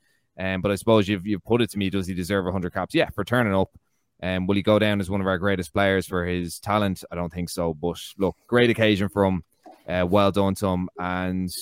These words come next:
look, it'd be great to see him get a goal tomorrow. He's captain in the, the side tomorrow, which I've, you know, I, I, I,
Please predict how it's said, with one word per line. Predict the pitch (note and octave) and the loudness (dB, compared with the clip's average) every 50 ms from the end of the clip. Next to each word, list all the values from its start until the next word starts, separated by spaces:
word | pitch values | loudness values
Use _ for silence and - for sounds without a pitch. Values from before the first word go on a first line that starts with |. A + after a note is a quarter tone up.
| - | 0
look, | - D3+ D3 - - | 2 2 2 2 0
it'd | - - - - - - - | -12 -18 -18 -20 -20 -12 -8
be | G#2+ G2 | -4 0
great | G#2+ A2 A2 F#2 | 0 0 0 0
to | F#2 | -2
see | - A#2 | -4 -4
him | G#2 | -2
get | G2+ G#2+ G#2 | 0 0 0
a | G2+ | 2
goal | F#2 G#2 G#2+ G#2+ | 2 4 2 2
tomorrow. | G2+ - G#2 G2 F#2 F#2 | 2 0 -2 0 0 0
He's | F#2+ - | -2 -2
captain | - G#2+ G2+ F#2 - G#2 G2 | -2 -4 -6 -4 -4 -6 -6
in | F#2+ | -6
the, | F#2+ F#2 - - - - | -6 -6 -8 -12 -12 -12
the | F#2+ F2+ | -12 -4
side | - A#2 A#2+ A#2+ - | 0 2 2 2 2
tomorrow, | A#2 A#2 A2+ A2+ A2+ | 2 2 2 4 4
which | G#2 G2 F#2+ - | 2 2 0 -2
I've, | F#2 E2+ - _ _ _ - | -6 -8 -10 _ _ _ -14
you | F#2+ F#2+ | -12 -8
know, | F2 F2+ F2+ | -6 -4 -4
I, | F2+ F2 - - D#2 | -4 -6 -8 -8 -8
I, | F#2 F2 _ - - _ _ _ _ _ _ _ _ - | -8 -8 _ -20 -20 _ _ _ _ _ _ _ _ -2
I, | F#2+ | -2